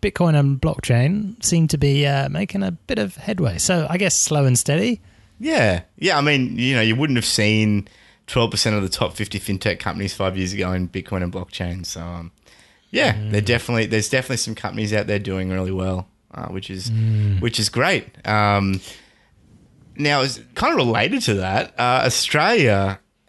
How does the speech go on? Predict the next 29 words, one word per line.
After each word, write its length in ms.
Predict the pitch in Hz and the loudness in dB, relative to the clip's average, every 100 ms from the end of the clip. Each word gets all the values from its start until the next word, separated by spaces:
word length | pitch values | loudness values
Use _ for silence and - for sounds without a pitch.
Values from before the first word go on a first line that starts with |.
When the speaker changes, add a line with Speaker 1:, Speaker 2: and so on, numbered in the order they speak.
| _ | _
Speaker 2:
has 320 | - 117 - | -4 -2 -2
finally 420 | - 135 180 196 | -2 0 2 2
released 580 | 135 113 123 117 - - | 2 2 2 2 -2 0
their, 500 | 107 101 98 98 92 - - - - | 2 4 4 2 0 -8 -20 -18 -4
I'm 80 | 147 | -2
not 100 | 185 | 0
gonna 100 | 139 | 0
say 160 | 127 | 0
hotly 400 | - 147 - 120 | 0 -2 -2 0
anticipated, 720 | 107 98 117 131 117 101 101 | -2 -2 -4 -4 -2 0 0
but 160 | 95 87 | -2 -8
probably, 380 | - 139 131 110 | -6 -2 2 2
<laughs> 460 | 101 - - - - - - 659 605 - 508 - - - - - | 2 2 0 -2 -6 -8 -6 -4 0 0 0 -4 -12 -20 -20 -16
but 100 | - - | -14 -4
probably 240 | 175 151 | 0 2
longly 440 | 127 127 131 135 | 4 2 4 4
awaited 640 | 117 107 104 113 113 98 95 | 4 4 4 4 4 2 0
is, 320 | 104 113 113 - | 0 2 2 2
uh, 140 | 117 120 - | 0 0 0
<laughs> 0 | 127 - | -2 -4
is 120 | 117 | -2
the 80 | 120 | 2
best 300 | 160 143 - | 4 6 6
way 100 | 147 | 4
to 60 | 165 147 | 6 6
Speaker 1:
<laughs> 60 | |
Speaker 2:
describe 280 | - 113 107 | 4 4 2
this 160 | 107 - | -2 -2
thing. 180 | 110 | -2